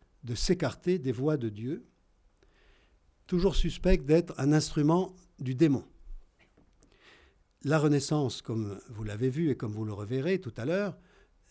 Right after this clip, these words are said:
ne s'est nullement écartée d'une problématique démoniaque. La Renaissance est pleine de diables. Mais en même temps, elle revalorise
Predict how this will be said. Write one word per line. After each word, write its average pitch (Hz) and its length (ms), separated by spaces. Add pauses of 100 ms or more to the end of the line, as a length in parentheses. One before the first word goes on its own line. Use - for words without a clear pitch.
(200)
ne 127 500
s'est 107 540
nullement 151 460
écartée 139 720 (380)
d'une 127 260
problématique 123 680
démoniaque. 131 720 (240)
La 98 80
Renaissance 110 480
est 113 40
pleine 135 280
de 117 100
diables. 98 480 (1120)
Mais 170 260
en 151 80
même 139 200
temps, 220 360
elle 151 160
revalorise 139 1040